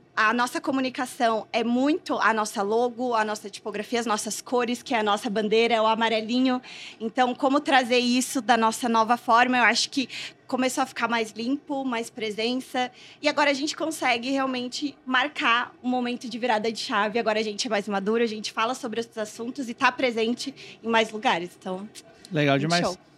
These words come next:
Speaker 2: É, curiosidade é pra liberar e a gente faz as trocas rápidas.
Speaker 1: Fechou.
Speaker 2: O...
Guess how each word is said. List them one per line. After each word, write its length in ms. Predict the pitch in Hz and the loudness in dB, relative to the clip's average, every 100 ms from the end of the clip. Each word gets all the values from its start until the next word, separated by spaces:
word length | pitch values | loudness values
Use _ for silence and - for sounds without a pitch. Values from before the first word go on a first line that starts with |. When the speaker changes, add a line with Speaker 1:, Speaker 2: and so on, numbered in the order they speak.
| _ _ _ - 147 | _ _ _ -4 4
Speaker 2:
É, 200 | 151 151 | 6 6
curiosidade 520 | - 196 190 208 180 | 6 6 6 6 4
é 60 | 202 | 6
pra 140 | 190 | 6
liberar 340 | 175 170 165 | 6 8 8
e 40 | 175 | 8
a 20 | |
gente 160 | 165 - | 6 4
faz 140 | 165 | 4
as 60 | 160 | 6
trocas 220 | 165 156 | 4 6
rápidas. 300 | 151 139 139 | 6 4 2
Speaker 1:
Fechou. 320 | 185 - 208 165 - - | 0 -2 -2 -6 -18 2
Speaker 2:
O... 1400 | 156 156 156 156 151 147 147 147 143 143 143 139 139 139 | 8 10 10 10 10 8 8 6 6 6 4 4 4 0